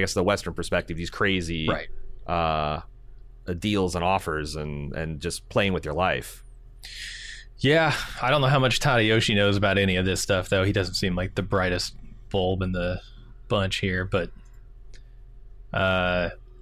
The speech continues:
Speaker 2: anyway, inside their cage, uh, Blackthorn tells his men that they have reached Japan and they can open trade with the Japanese as long as the Portuguese don't realize who they are. Um, and they won't,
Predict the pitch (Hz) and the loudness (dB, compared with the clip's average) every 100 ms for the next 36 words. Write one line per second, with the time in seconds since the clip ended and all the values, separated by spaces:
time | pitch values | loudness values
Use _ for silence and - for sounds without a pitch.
0 | - - - - - - - - - - | -20 -20 -20 -20 -20 -20 -20 -20 -14 0
1 | 170 151 107 113 127 139 143 185 151 104 | 2 4 6 4 4 2 4 4 4 2
2 | - 156 127 120 127 - - - - 107 | 4 4 6 4 2 -2 -4 -12 -4 2
3 | 104 101 110 113 - 107 - 113 104 95 | 4 4 4 2 2 2 4 2 2 2
4 | 101 104 101 - 101 98 98 92 92 98 | 4 4 2 2 2 4 2 2 0 0
5 | - - - 87 92 123 127 - 98 92 | -2 -4 -4 -2 0 0 -2 -4 -2 0
6 | 90 92 - 95 95 92 - 92 95 98 | 0 -2 0 0 0 -2 -2 0 0 0
7 | 92 90 87 101 95 101 101 147 233 190 | 2 2 2 2 2 2 2 2 4 2
8 | - 180 175 - 123 131 117 117 113 107 | 0 0 2 2 2 4 2 4 4 4
9 | - 104 95 87 85 85 - - - - | 4 4 4 2 2 -2 -6 -16 -18 -18
10 | - - - - - - - 104 107 107 | -20 -20 -20 -20 -20 -20 -2 2 4 6
11 | 101 95 - - - - - - - - | 4 2 -2 -14 -16 -18 -20 -20 -8 0
12 | 127 120 120 185 202 | 2 4 6 6 4